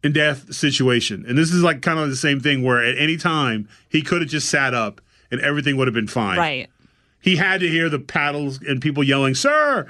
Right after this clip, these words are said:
Speaker 1: You know, like, screaming and people taking live Instagrams of what's going on. And he just laid there, which makes me believe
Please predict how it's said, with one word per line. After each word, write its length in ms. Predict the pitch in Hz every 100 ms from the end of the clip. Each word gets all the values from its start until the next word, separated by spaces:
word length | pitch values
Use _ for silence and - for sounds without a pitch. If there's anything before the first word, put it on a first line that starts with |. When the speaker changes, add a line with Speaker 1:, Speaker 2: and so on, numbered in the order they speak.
| - - _
Speaker 1:
You 100 | 131
know, 160 | 139 139
like, 340 | 131 123 - _ -
screaming 760 | - - 160 151 147 143 135
and 320 | 127 120 120 - -
people 220 | - 143 143
taking 360 | 151 127 135
live 420 | 135 139 135 127 127
Instagrams 600 | 147 143 143 139 135 131 123
of 80 |
what's 140 | 127 127
going 280 | 131 123 120
on. 280 | 123 120 - - _
And 80 | 120
he 80 | 127
just 220 | 123 120
laid 200 | 117 107
there, 160 | 98
which 320 | 107 160 156 -
makes 280 | 143 139 139
me 100 | 131
believe 540 | 123 117 113 107 -